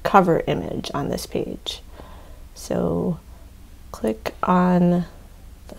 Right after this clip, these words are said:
cover, change cover, and Unsplash has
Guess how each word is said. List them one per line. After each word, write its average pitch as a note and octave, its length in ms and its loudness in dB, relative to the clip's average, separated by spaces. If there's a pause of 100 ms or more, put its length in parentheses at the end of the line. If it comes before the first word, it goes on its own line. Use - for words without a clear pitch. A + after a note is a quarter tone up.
cover, G#3+ 600 2
change F#3+ 480 2
cover, F#3+ 520 2
and E3+ 200 2
Unsplash A#3 760 4
has F3+ 520 2